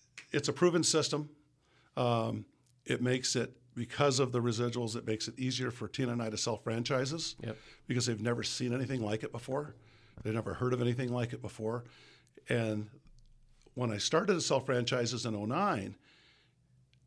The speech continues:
Speaker 1: had made a lot of residuals at that point,
Speaker 2: Mm-hmm.
Speaker 1: right? Bought it in oh six,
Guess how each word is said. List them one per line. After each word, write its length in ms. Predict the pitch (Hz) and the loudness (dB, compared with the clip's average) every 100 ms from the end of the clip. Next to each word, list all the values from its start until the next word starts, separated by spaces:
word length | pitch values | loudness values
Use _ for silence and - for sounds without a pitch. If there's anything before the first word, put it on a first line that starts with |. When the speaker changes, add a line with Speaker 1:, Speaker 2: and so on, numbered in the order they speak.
| _ _ _ _ - | _ _ _ _ -4
Speaker 1:
had 200 | 127 117 | 0 4
made 160 | 127 | 6
a 40 | 156 | 8
lot 180 | 127 107 | 6 6
of 60 | |
residuals 440 | 98 92 95 98 95 | 2 2 0 0 -2
at 100 | - | -2
that 180 | 87 - | -4 -4
point, 220 | 90 - - _ _ | -4 -6 -14 _ _
Speaker 2:
Mm-hmm. 100 | 113 | 0
Speaker 1:
right? 260 | 107 - - | 0 0 -2
Bought 200 | 110 120 | 2 4
it 100 | 135 | 4
in 80 | 113 | 2
oh 80 | 101 | 2
six, 500 | - 165 160 - | 6 6 6 0